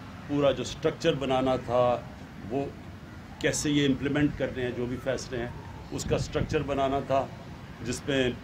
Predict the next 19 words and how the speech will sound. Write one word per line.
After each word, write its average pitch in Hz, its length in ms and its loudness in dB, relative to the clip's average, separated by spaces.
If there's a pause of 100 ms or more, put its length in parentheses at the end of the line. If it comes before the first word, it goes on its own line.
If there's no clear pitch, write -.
(440)
उसी 160 240 0
तरह, 127 320 0
जिस 117 240 -4
तरह 123 140 4
हमने, 117 360 0
अ, 107 160 -4 (1120)
कोरोना 131 320 2
के 131 120 -2
ऊपर 117 220 0
एक 110 100 -2
स्ट्रक्चर 123 340 -2
बनाया 110 320 -2
था, 123 80 -2
उसी 143 300 -2
तरह 120 280 -2
का 113 80 -2
एक 107 100 -4
structure 117 400 -4
बनाया 104 420 -2